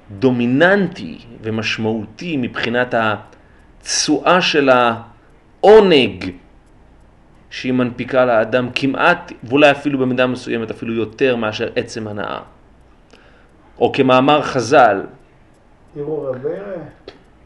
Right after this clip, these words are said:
Speaker 1: או כמאמר חז"ל, גדול המביט, המביט, המביט באריות מה-, יותר מגופן, יותר, יותר מגופן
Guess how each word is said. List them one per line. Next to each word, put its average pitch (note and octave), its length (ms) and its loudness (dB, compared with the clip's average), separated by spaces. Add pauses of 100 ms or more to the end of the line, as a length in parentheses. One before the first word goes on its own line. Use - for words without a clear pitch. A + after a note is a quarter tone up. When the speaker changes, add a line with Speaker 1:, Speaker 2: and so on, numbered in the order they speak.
(1500)
Speaker 1:
או G#2+ 100 -18
כמאמר A#2+ 500 -2
חז"ל, A2+ 640 4 (4000)
גדול D3+ 500 6
המביט, C#3 560 0 (680)
המביט, A2 580 -4 (640)
המביט A2 400 -2
באריות C3 480 4
מה-, B2 140 0
יותר B2 500 2
מגופן, C#3+ 680 0
יותר, E3 360 -2 (320)
יותר E3 380 -4
מגופן D3 880 0